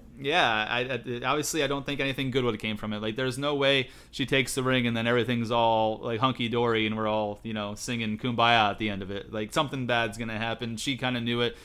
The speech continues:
Speaker 2: Said, "In the place of the Dark Lord, you would have a queen," and, you know, that, like you said there. So I don't think that anything good comes from the situation if she takes the ring. I don't think that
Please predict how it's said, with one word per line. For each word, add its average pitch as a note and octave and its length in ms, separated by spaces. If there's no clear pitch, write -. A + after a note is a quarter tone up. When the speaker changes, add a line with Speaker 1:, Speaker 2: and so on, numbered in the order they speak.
Speaker 2:
Said, C3 140
"In A#2+ 60
the A#2 80
place C3+ 240
of C3 80
the A2+ 60
Dark A#2+ 260
Lord, B2 180
you B2 80
would A#2+ 60
have A#2 160
a A2 40
queen," A#2 440
and, G2 160
you A2 80
know, G#2+ 160
that, G#2+ 240
like A2 200
you A#2 80
said A2+ 320
there. G2 240
So G2+ 300
I A2 80
don't C#3 280
think C#3+ 340
that A#2 260
anything B2 420
good A#2+ 320
comes A#2+ 320
from A#2 240
the A2 80
situation A2+ 880
if A2 140
she - 160
takes A2+ 320
the A#2 100
ring. A#2 240
I A2 60
don't A2 220
think A2 260
that G#2 280